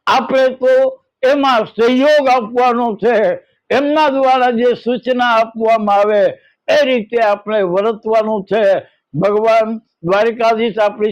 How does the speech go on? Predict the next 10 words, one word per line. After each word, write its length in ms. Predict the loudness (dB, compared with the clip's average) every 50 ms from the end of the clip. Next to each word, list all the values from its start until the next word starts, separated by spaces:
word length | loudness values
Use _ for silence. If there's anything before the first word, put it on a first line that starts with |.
| -2 -2
સાથે 400 | -2 -2 -2 -2 -2 -2 -2 -2
છે. 500 | -2 -2 0 0 2 0 0 -2 -6 _ _ _ _ _ -2
યુદ્ધ 380 | 0 0 0 0 0 0 -2
થશે 500 | -2 -2 -2 -4 -2 -2 0 0 2 2
નહીં, 340 | 2 0 0 0 0 0 -2 -2 -6 _ _ _ -4
થશે 380 | -2 -2 -2 0 0 0 0 0
તો 320 | 0 0 0 0 0 -2
પણ 180 | -2 -2 -2 -2
એમાં 380 | -2 -2 0 0 0 0 0 0
આપણો 680 | 0 0 0 -2 -4 -2 -2 0 0 0 -2 -6 -10